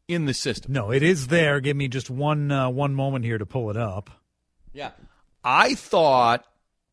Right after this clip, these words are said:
Speaker 1: I was, well, at minimum, a colleague of this individual. I thought we were friends. In fact, we socialized last night.
Speaker 2: Wow.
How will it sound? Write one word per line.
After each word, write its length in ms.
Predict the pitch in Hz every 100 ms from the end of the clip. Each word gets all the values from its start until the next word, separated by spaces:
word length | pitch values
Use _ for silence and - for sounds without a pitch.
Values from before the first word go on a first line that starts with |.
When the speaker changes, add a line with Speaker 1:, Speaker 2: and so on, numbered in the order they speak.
| _ _ _ _ _
Speaker 1:
I 180 | 131 143
was, 600 | 139 127 113 - - - _ _ _ _ _ -
well, 260 | 302 160
at 220 | 139 -
minimum, 500 | 127 139 277 277 156
a 80 | 131
colleague 720 | - - 139 170 277 220 135
of 100 | 139
this 240 | 107 123 143
individual. 680 | 131 127 107 135 143 220 196
I 140 | 131
thought 280 | - 147 139
we 160 | 147
were 60 | 127
friends. 500 | - 147 170 262 247
In 140 | 196
fact, 240 | 185 202 -
we 100 | 220
socialized 1080 | - - 240 269 - 247 226 226 233 -
last 400 | 220 220 220 -
night. 580 | 214 214 254 277 - - 110
Speaker 2:
Wow. 320 | 123 156